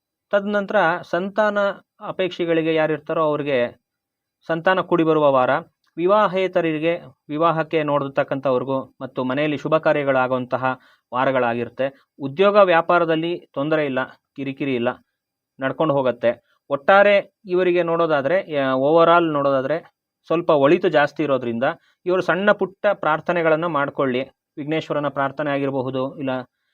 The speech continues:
ನಮ್ಮ ಆಂಜನೇಯನ ಪ್ರಾರ್ಥನೆ ಆಗಿರ್ಬೋದು,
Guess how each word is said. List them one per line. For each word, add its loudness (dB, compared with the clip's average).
ನಮ್ಮ -4
ಆಂಜನೇಯನ -4
ಪ್ರಾರ್ಥನೆ -4
ಆಗಿರ್ಬೋದು, -8